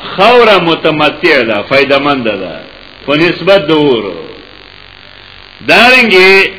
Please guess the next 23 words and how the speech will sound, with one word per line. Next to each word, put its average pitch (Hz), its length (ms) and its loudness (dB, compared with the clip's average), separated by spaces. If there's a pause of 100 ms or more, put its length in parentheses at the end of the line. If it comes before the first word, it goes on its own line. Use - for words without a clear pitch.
(340)
خاورې 226 400 4
د 185 60 4
پاسه 190 480 0
اور 196 320 4
بل 196 260 2
که 180 140 -2
هیڅ 185 240 2
نه 143 220 0
کیږي. 80 360 -10 (300)
اور 208 220 2
د 185 100 -2
پاسه 180 300 0
خاوره 170 320 2
واچو، 123 420 -2 (380)
اور 131 160 -2
به 131 120 -2
یې 131 80 0
مړ 160 260 -4
کي. - 160 -14 (1500)
نو 135 120 -4
طاقت 170 760 0
په 202 60 0
لحاظ 180 420 4